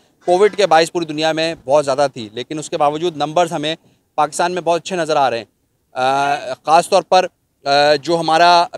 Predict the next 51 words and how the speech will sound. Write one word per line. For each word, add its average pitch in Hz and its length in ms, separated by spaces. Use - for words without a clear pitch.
बैलेंस 180 280
of 180 80
पेमेंट्स 180 380
था, 175 200
वो 190 420
काफ़ी, 156 280
काफ़ी 170 280
डिस्टर्ब 180 380
हुआ। 185 100
उसका 175 160
रीज़न 170 280
ये 180 80
था 170 100
कि 170 120
हमें 170 200
ऑयल 156 160
पेमेंट्स 160 340
करनी 160 260
थी, 165 180
लेकिन 160 480
otherwise 180 560
हम 151 100
तमाम 156 300
सेक्टर्स 165 320
में 165 120
देखें, 165 240
एक्सपोर्ट 165 360
हमारी 170 240
बढ़ती 151 240
हुई 165 100
नज़र 160 180
आ 156 80
रही 147 160
है, 151 100
इंपोर्ट 147 420
में 160 120
कुछ 156 140
हद 151 120
तक 151 120
हमने 147 200
कमी 139 260
की 139 200
है। 139 120
और 147 260
इसके 160 180
साथ 147 220
साथ 147 240
जो 147 140
ट्रेड - 460
डेफिसिट 160 360
था 101 180